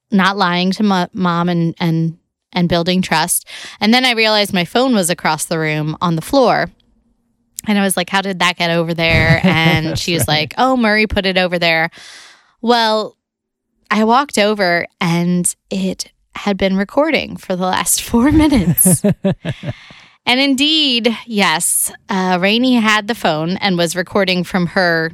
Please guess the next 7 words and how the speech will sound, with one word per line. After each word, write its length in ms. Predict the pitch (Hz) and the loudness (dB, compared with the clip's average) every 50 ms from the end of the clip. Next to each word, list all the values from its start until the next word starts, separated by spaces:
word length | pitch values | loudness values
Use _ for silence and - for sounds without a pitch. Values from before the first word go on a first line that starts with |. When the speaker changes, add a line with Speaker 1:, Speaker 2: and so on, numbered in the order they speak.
| 196 _ _ _ | -12 _ _ _
Speaker 1:
perspective, 840 | - 226 247 - - 175 160 - - - 147 135 170 196 - _ _ - | -4 -4 -4 -2 -2 -4 -4 -4 -6 -6 -6 -6 -6 -10 -16 _ _ -4
recording 440 | 190 190 - - 226 214 208 202 | -4 -4 0 0 0 2 2 2
Murray, 360 | 196 185 180 170 165 170 175 175 | 2 2 0 0 -2 -2 -2 0
who 120 | 190 196 | -2 -2
was 120 | 160 165 | 0 0
sobbing. 640 | - - - 196 185 175 - 131 143 151 180 196 196 _ _ _ _ _ _ - - - _ | -2 2 2 2 2 2 -2 -4 -10 -8 -8 -10 -10 _ _ _ _ _ _ -14 -14 -12 _
Speaker 2:
Uh-huh. 300 | - 113 107 113 113 110 | -6 -6 -4 -4 -6 -6